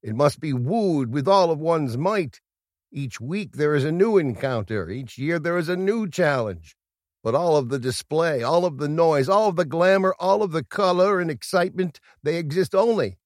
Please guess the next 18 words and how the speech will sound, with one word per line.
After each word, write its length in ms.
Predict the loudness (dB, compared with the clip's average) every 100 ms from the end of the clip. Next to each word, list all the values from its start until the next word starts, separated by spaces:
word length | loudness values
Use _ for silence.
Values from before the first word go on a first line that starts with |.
| _ -10
in 140 | -6
the 60 | -2
memory. 420 | -2 -2 -4 -12 _ _ _ _ _ -8
But 120 | -6
the 100 | -6
spirit, 640 | -8 -2 0 0 -4 _ _ _ -6
the 80 |
will 420 | -2 4 4 4 -2
to 200 | -2 -2
excel, 680 | -2 -4 -2 0 0 -6 -8
the 80 | -6
will 380 | -2 0 0 0
to 120 | -6
win, 440 | -8 -6 -2 -2
they 160 | -2 -2
endure, 420 | -2 -2 0 2
they 220 | 4 4
last 480 | 4 2 0 -2 -8